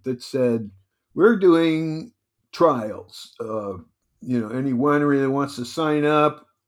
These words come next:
we ended up with twelve wineries. Uh,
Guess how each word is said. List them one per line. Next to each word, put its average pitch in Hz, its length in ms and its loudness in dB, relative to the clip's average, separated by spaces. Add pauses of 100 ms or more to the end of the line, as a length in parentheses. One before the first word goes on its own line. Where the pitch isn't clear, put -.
we 135 140 -6
ended 131 240 -4
up 127 80 -6
with 127 160 -4
twelve 139 340 0
wineries. 127 680 -2 (440)
Uh, 113 360 -6